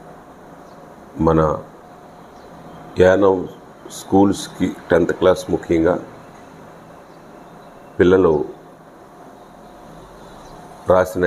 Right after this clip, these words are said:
ఎగ్జామ్స్ రిజల్ట్స్ వచ్చింది. దీంట్లో గవర్నమెంట్ స్కూల్స్, హై స్కూల్లో చదివిన పిల్లలందరూ కూడా, ఒక్క కనకాలపేటలో ఒక్క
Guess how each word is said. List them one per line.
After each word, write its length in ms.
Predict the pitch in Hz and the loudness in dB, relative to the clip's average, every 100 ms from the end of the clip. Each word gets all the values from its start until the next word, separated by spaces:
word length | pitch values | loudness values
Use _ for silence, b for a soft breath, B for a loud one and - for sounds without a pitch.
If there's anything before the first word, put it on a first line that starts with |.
| 85 | 0
ఎగ్జామ్స్ 480 | 80 - 131 90 - | -2 0 0 0 -6
రిజల్ట్స్ 340 | 78 82 85 80 | -2 -2 -2 -4
వచ్చింది. 420 | 78 - 78 - - - - - - - - - - - - - - - - - 76 | -6 -4 -4 -4 -10 -12 -20 -20 -20 -20 -20 -20 -20 -20 -20 -20 -20 -20 -20 -20 0
దీంట్లో 380 | 90 95 - 95 87 - - - - - - - - - - - - - | 2 2 2 2 2 -6 -20 -20 -20 -20 -20 -20 -20 -20 -20 -20 -20 -2
గవర్నమెంట్ 460 | 90 92 95 107 - | 2 2 2 0 -2
స్కూల్స్, 380 | - 92 95 - 85 | -6 -2 -2 0 0
హై 80 | 87 | 0
స్కూల్లో 300 | - 92 90 87 | -4 0 0 0
చదివిన 280 | 82 76 82 82 | 0 0 -2 0
పిల్లలందరూ 500 | 78 80 78 76 76 - | 0 2 0 0 -4 -2
కూడా, 180 | 76 - - - - - - - - - - - - - - - - - - - - - - - 95 | -4 -4 -10 -20 -20 -20 -20 -20 -20 -20 -20 -20 -20 -20 -20 -20 -20 -20 -20 -20 -20 -20 -20 -2 -2
ఒక్క 180 | - 110 85 78 - - - _ - - - - - | 0 -2 -2 -4 -14 -20 -20 _ -20 -18 -18 -12 -4
కనకాలపేటలో 840 | 90 92 110 110 - 98 92 95 101 - - - - - | -2 0 0 0 0 -2 0 0 0 -8 -20 -20 -12 -6
ఒక్క 160 | 82 - | -2 -2